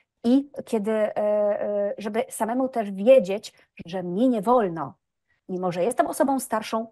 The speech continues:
mi nie wolno, że jestem wyżej w hierarchii, ale mi nie wolno. I teraz, e, próbka, taki sprawdzian. E, wczoraj byłam na spotkaniu z młodzieżą, kiedy, e, e, młodzież, e, dziewczęta mnie zapytały,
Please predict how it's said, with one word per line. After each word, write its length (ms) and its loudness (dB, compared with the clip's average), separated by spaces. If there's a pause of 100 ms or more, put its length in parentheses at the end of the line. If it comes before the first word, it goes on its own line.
(120)
mi 220 -6
nie 160 -4
wolno, 520 0 (480)
że 120 -4
jestem 400 4
wyżej 220 6
w 60 -10
hierarchii, 520 -4
ale 200 -12
mi 260 -10
nie 140 -4
wolno. 580 2 (560)
I 60 -2
teraz, 440 2
e, 320 2 (100)
próbka, 520 2
taki 280 -10
sprawdzian. 640 -2 (320)
E, 240 0
wczoraj 300 0
byłam 180 2
na 80 -4
spotkaniu 420 -6
z 60 -8
młodzieżą, 580 0
kiedy, 200 -4
e, 280 -2
e, 40 -6 (120)
młodzież, 460 -2
e, 320 -4
dziewczęta 400 -6
mnie 140 -8
zapytały, 520 2